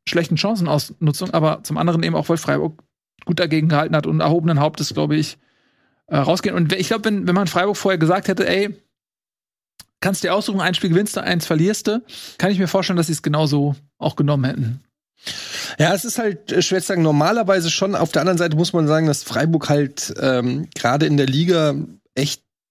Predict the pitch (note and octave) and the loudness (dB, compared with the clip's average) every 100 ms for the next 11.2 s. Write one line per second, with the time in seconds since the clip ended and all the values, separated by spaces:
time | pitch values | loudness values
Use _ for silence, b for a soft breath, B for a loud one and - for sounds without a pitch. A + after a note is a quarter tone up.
0 | _ _ _ _ _ - C3+ D3 C#3+ - | _ _ _ _ _ -4 0 2 0 -2
1 | - - C3+ - - - C#3 D#3 D3 C#3 | -12 -8 -6 -4 -4 -2 0 0 0 0
2 | B2+ - G3+ A#3 - - - G#2 - A#2+ | -2 -2 -2 -2 -6 -10 -4 -4 -4 -4
3 | - C#3 C#3 A#2+ A#2 A#2 A#2 A2 D#3 B2+ | -2 -2 0 0 -2 -2 -2 0 0 0
4 | D3+ B B B B B B - C3 B2+ | -4 B B B B B B 0 2 2
5 | A#2+ - - C3+ A#2+ A#2 G#2+ - A#2 C#3+ | -2 -4 -2 0 0 -2 -2 -2 0 0
6 | - - _ _ _ _ _ - F#2+ - | 0 -8 _ _ _ _ _ -8 -4 -2
7 | - C#3+ D#3 C#3 - B2 A2+ - C#3 C#3+ | 0 2 2 0 -2 -2 -2 0 0 0
8 | - - - - _ - - - C3+ C#3 | -2 -6 -8 -16 _ -14 -12 0 2 4
9 | C3+ C3+ D#3 D3+ - G3+ F#3 C#3 A#2+ C3 | 2 2 2 2 2 0 0 -2 0 0
10 | - C3 C3 A2+ - - B2+ F3+ E3+ B2 | 0 -2 0 -2 -4 -2 -2 0 0 0
11 | B2+ B2+ | 2 0